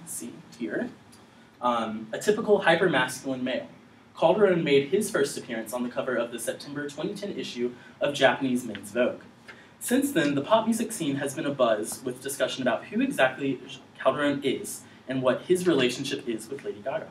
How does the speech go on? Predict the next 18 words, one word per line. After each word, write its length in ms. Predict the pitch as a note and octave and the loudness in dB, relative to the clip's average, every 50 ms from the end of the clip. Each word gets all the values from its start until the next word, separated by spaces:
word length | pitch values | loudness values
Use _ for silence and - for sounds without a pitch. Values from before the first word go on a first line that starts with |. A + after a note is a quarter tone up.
| - - - - - - - - - - - - - - - - - | -16 -20 -20 -20 -20 -20 -20 -20 -20 -20 -20 -20 -20 -20 -20 -6 2
In 140 | A3+ B3 E4 | 8 12 12
the 80 | E4+ - | 12 12
video, 360 | - E3 C#3+ C3+ C3 B2+ B2+ | 12 8 8 8 6 6 6
Calderone 540 | - - A3 C4 C4+ A3 F3 D#3+ D#3 E3 - | 6 6 6 6 6 6 4 4 4 0 -2
comes 200 | D3 C#3 - - | -4 -4 -6 -6
complete 280 | - D3 - - A#2+ | -10 -8 -4 -4 -2
with 100 | A#2+ - | -2 -2
cigarettes 480 | - - A#3 B3 C4+ B3 A#3+ - - - | -2 -2 0 2 4 4 4 2 -2 -4
and 160 | C3+ - - | -6 -2 0
actions 440 | D3+ D#3+ D#3 - - F3 E3+ E3 E3 | 2 2 0 0 -2 -2 -2 0 0
that 160 | - - - | -2 -4 -4
some 200 | - - D3+ D3+ | -2 -4 -4 -4
could 120 | - C#3 C#3 | -4 -6 -4
almost 340 | C#3+ E3 G3 A3 - - | -4 -2 -2 -2 -4 -4
interpret 380 | C#3+ C3 - A2+ - - B2 A#2 | -6 -6 -6 -6 -6 -4 -4 -4
as 180 | A#2+ A#2 - - | -4 -6 -6 -4
domestic 400 | A#2+ A2 A2 - - - - - | -6 -6 -6 -6 -10 -12 -10 -6
violence. 640 | - A2+ D3 E3 - - - - - - - - | -2 0 0 0 -2 -4 -8 -14 -16 -16 -16 -18